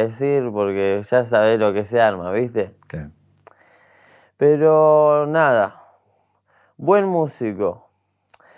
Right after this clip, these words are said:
Speaker 1: De persona no lo sé. No lo sé y también, eh, se escuchan muchos rumores, ¿viste? De Saramay, pero es mejor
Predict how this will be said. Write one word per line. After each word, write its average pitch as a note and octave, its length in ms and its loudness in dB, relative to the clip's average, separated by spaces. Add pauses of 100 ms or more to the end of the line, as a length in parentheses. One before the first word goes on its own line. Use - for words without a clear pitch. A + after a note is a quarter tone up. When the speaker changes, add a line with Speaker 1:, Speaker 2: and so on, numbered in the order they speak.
(180)
Speaker 1:
De D3 180 0
persona E3+ 1040 0
no D3 200 -2
lo D3 160 2
sé. C3 360 0 (1120)
No A#2 180 -2
lo A#2+ 140 2
sé D3 440 4
y A2+ 240 0
también, C3+ 500 -2
eh, G#2+ 680 0
se A#2 140 -6
escuchan C3 440 -2
muchos C#3+ 400 0
rumores, C3 520 2
¿viste? B2 240 0
De A2+ 160 4
Saramay, A#2 520 2
pero G#2+ 580 0 (400)
es D3 160 0
mejor C#3+ 960 2